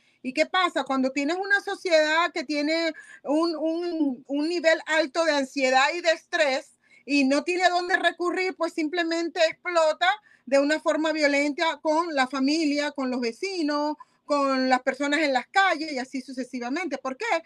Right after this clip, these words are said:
¿A dónde va a ir las personas a, a, a, a, a, a depender para que los protejan, no? Porque una de las labores de un gobierno es proteger a los ciudadanos, ¿cierto?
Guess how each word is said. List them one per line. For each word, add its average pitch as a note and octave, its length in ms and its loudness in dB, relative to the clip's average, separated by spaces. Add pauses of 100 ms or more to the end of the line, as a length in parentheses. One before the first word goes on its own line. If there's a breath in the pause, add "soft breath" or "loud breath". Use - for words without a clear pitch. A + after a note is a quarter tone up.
(200 loud breath)
¿A B3+ 160 4
dónde C#4+ 220 2
va D4+ 100 2
a D#4 60 2
ir D4+ 80 -4
las D#4 120 -4
personas C#4+ 540 -4
a, C#4 140 -2
a, A#3 240 -6
a, G#3 280 -6
a, F#3+ 300 -10
a, G3 260 -8
a A#3+ 120 -4
depender A#3+ 500 -2
para D4 240 -2
que B3 320 -4 (220 soft breath)
los B3+ 180 0
protejan, C4 580 0
no? F4 120 -4
Porque A#3+ 240 -8
una B3 220 -2
de F4+ 60 0
las D#4 120 0
labores C#4+ 440 2
de D4 220 2 (200 loud breath)
un C#4 120 0
gobierno D#4+ 460 2
es F4 60 -10
proteger C4+ 440 -2
a C#4 60 -2
los D4 160 -4
ciudadanos, B3 580 -2
¿cierto? F4+ 420 -2